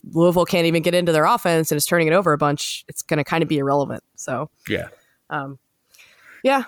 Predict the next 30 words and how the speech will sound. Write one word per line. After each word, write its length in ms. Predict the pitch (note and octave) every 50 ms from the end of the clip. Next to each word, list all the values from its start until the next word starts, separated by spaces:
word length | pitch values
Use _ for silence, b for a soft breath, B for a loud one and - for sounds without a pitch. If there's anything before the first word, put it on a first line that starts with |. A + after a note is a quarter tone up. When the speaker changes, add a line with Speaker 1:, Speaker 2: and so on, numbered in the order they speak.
| - _ -
Speaker 1:
well, 320 | F3+ G3 G3 G3+ G3 - _ _ _
uh, 240 | A#3 A3+ G#3+ G#3 G3+ - - _ _ _ _ _ _ _ _ _ _ - - -
w-, 260 | E3 F#3+ G#3 G3 - - -
w-, 340 | - A3 G3+ G#3+ G3 - -
so 200 | F#3 - - A3
that 180 | G#3 B3 B3+ G#3+
was 160 | A3+ A3 -
your 140 | A3+ A3+ A3
sort 160 | - A#3+ G#3+
of 80 | G3 -
takeaway 400 | G#3+ G#3 G3 G3+ G3 F#3+ G3 F#3
from 100 | - F3+
the 80 | E3+
Clemson 300 | - - E3+ E3+ - F3
game, 180 | F3 F3 F3+ F3+
is, 100 | E3+ D#3+
like, 220 | D#3 D3+ D3 -
they 140 | - D#3 D3
just 240 | - D3 - - - _ _ _
took 200 | - - F3 -
away 420 | - D3+ D3+ C#3+ D3 C#3+ C#3+ C#3+ C#3 - _ - - F3 -
Vernon 360 | - D#3 D3 C#3+ D3 C#3+ C#3
and 120 | C3+ C3+ C3+
that's 220 | C3 C3+ C3 -
that. 320 | - C#3+ C3 C3+ C#3+ - -
And, 300 | - C3 B2+ C3+ C#3 C#3+ - _ _ _ _ _ _ _
Speaker 2:
I 80 | - E3
mean, 140 | F3 F3+ F#3
Speaker 1:
you 60 | D#3
know, 180 | C#3+ C3 C3